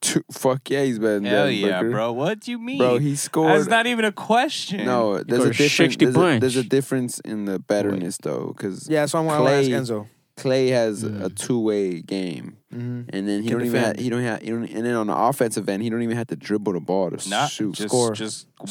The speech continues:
Speaker 1: So
Speaker 2: up to the line and that's it.
Speaker 1: Devin, on the other hand, he needs the ball in his hand, and he's not a good defender.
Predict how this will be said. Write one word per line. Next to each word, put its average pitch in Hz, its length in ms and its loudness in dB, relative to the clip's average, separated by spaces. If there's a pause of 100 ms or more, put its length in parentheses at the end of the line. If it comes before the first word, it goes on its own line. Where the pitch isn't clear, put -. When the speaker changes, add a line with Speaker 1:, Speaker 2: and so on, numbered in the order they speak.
Speaker 1:
So 104 300 4
Speaker 2:
up - 60 -4
to 127 60 -4
the 120 80 -2
line 131 280 -2
and 113 100 -6
that's 110 220 -8
it. 139 240 -8
Speaker 1:
Devin, 127 680 0 (280)
on 113 180 -2
the 113 80 0
other 107 260 0
hand, 101 460 -4 (400)
he 127 80 -4
needs 123 240 0
the 117 60 -2
ball 113 260 4
in 117 60 0
his 117 120 -4
hand, 123 260 -2
and 107 60 -4
he's 95 100 -6
not 98 120 -4
a 92 60 -4
good - 140 -16
defender. - 440 -12